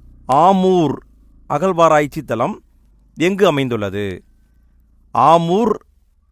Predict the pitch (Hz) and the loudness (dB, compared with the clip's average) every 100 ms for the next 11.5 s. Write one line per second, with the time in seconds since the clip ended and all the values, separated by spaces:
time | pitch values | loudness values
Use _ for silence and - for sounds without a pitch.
0 | 143 160 160 156 151 131 117 127 127 113 | -4 -4 0 2 0 -4 -6 -4 -4 -6
1 | 110 170 - 269 120 143 170 156 127 120 | -8 -10 -10 -12 -8 -6 -4 -4 -4 -6
2 | 107 95 87 95 90 - _ _ _ _ | -8 -12 -12 -14 -16 -18 _ _ _ _
3 | _ _ _ _ _ _ _ _ _ _ | _ _ _ _ _ _ _ _ _ _
4 | _ _ _ _ _ _ _ _ - 135 | _ _ _ _ _ _ _ _ -8 0
5 | 139 208 - _ _ _ _ _ _ _ | 2 0 -4 _ _ _ _ _ _ _
6 | _ 160 196 208 196 143 147 156 131 117 | _ -2 0 0 -2 -4 -2 0 0 -2
7 | 113 - 101 104 107 _ _ _ 120 131 | -8 -10 -12 -12 -14 _ _ _ -4 0
8 | 131 131 131 117 - - _ _ _ _ | 0 0 -4 -4 -10 -18 _ _ _ _
9 | _ _ _ _ _ - 147 208 196 165 | _ _ _ _ _ -6 2 4 4 2
10 | 147 127 117 113 - _ _ _ _ _ | -4 -6 -8 -10 -14 _ _ _ _ _
11 | 143 180 202 220 196 | -2 2 2 0 -2